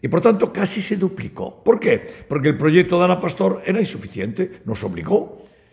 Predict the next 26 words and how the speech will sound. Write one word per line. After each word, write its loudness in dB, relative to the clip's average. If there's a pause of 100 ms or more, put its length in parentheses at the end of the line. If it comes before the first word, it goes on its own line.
(220)
a -4
meternos 0
en 0
un 0
proyecto 2
que 0
no 4
era 4
lo 2
que -4
nosotros -6
queríamos 2 (280)
para 2
la 8
Avenida 4
de -2
Madrid. -6 (420)
Ahora 6
el -2
presupuesto -4 (240)
supera 4
los 2
diecisiete -4
millones -2
de 6
euros, 6